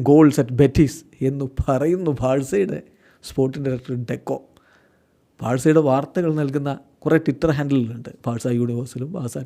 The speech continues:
ടൈംസും ഒക്കെ അടക്കമുള്ള ഒരുപാട്. അതിൽ പലരും വിക്ടർ റോക്കിനെ മാത്രം പോയിന്റ് ഔട്ട് ചെയ്തുകൊണ്ട് കൊടുത്തിരുന്നത് നമ്മൾ ഇവിടെ ഇരുന്ന് എക്സ് അക്കൗണ്ട് കണ്ടതാണ്.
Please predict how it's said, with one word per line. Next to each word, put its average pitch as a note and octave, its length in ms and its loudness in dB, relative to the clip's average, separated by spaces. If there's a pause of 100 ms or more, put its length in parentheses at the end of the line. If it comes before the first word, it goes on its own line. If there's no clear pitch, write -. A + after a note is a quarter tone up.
ടൈംസും A#2+ 280 -6
ഒക്കെ B2+ 200 -8
അടക്കമുള്ള D3 460 -4
ഒരുപാട്. D3+ 800 0 (580)
അതിൽ A#3 260 10 (180)
പലരും F3+ 340 8 (260)
വിക്ടർ D3 280 0
റോക്കിനെ F3 300 2
മാത്രം D#3 680 2
പോയിന്റ് D3+ 260 4
ഔട്ട് C#3+ 180 2
ചെയ്തുകൊണ്ട് B2+ 380 -2 (200)
കൊടുത്തിരുന്നത് D3+ 460 2
നമ്മൾ C#3+ 260 4 (280)
ഇവിടെ G3 180 2
ഇരുന്ന് E3+ 160 0
എക്സ് D#3 200 -2
അക്കൗണ്ട് F3 280 0
കണ്ടതാണ്. C3 400 -6